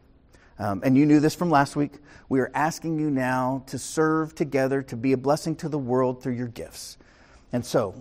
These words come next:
we ask that you would turn in your twenty twenty-two estimate of giving today so we can serve better together. We can simply do much more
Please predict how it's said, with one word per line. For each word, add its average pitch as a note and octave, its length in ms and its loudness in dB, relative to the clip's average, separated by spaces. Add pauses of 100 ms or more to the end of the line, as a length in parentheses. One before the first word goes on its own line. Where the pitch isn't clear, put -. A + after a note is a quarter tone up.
(140)
we C3+ 180 2
ask D3+ 200 4
that C#3+ 80 -2
you D3 80 2
would B2+ 100 0
turn F3 200 -2
in D#3+ 120 0
your C#3 100 0
twenty E3+ 320 -2
twenty-two D#3+ 440 -2
estimate C#3 300 0
of A#2+ 120 -4
giving C#3 220 0
today E3 500 0 (280)
so - 140 -2
we F3+ 60 2
can F3 120 2
serve F#3+ 460 2
better D#3+ 240 4
together. E3 480 -4 (380)
We E3+ 80 2
can F3+ 140 -2
simply F3+ 280 -2
do C#3+ 180 0
much C#3 360 -2
more G#2+ 320 -4